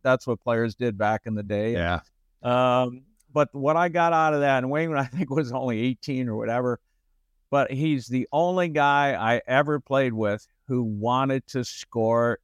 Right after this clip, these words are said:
Speaker 1: every single
Speaker 2: Yeah.
Speaker 1: shift.
Speaker 2: Yeah.
Speaker 1: And people ask me, they say, "Who is the toughest and most competitive guy you ever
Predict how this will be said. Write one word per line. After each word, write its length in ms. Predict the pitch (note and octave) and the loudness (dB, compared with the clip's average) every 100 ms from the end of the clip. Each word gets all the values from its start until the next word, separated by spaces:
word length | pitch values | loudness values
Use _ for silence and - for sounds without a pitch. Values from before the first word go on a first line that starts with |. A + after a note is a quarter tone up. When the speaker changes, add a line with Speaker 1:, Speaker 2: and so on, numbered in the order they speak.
| - | -2
Speaker 1:
every 440 | A#2 G#2+ A2+ A#2 | 0 0 -2 -4
single 460 | - - A2+ A2 G2+ | -6 -8 -4 0 2
Speaker 2:
Yeah. 120 | E2+ _ | 2 _
Speaker 1:
shift. 380 | - C#3 G#2+ - _ - | -10 -2 -2 -4 _ 0
Speaker 2:
Yeah. 180 | F#2+ D#2+ _ - | 0 0 _ -4
Speaker 1:
And 340 | C#3+ D3 C#3 | 0 2 0
people 440 | E3 E3+ - C3+ A#2 _ | -2 -2 -2 -4 -6 _
ask 340 | C#3+ C#3 C3+ C#3+ | 2 2 2 -2
me, 120 | C#3+ | 0
they 140 | C3 A#2+ | 0 0
say, 200 | A#2 A2+ | -2 -2
"Who 160 | D3+ | 0
is 120 | E3 - | -2 -4
the 80 | A2+ | -6
toughest 580 | - C3 - B2 - | -2 -2 0 -4 -6
and 80 | A2 | -4
most 280 | A#2 B2+ - | 0 0 -2
competitive 600 | A2+ G2 - B2+ C3 A#2+ | -6 -6 -2 0 0 -2
guy 180 | A2+ B2+ | 0 0
you 120 | B2 | 2
ever 280 | B2 A#2+ A2+ | 0 0 -4